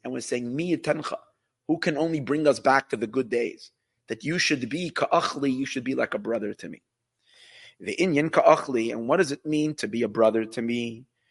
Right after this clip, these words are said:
Hu Yisrael nikrim achim v'reim.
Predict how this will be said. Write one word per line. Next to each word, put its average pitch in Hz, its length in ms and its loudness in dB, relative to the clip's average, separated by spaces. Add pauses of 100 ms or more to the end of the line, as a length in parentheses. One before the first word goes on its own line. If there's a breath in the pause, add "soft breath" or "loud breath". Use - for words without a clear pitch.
(200)
Hu 120 120 -2
Yisrael 123 680 6
nikrim 117 440 -4 (100)
achim 131 320 0
v'reim. 117 400 0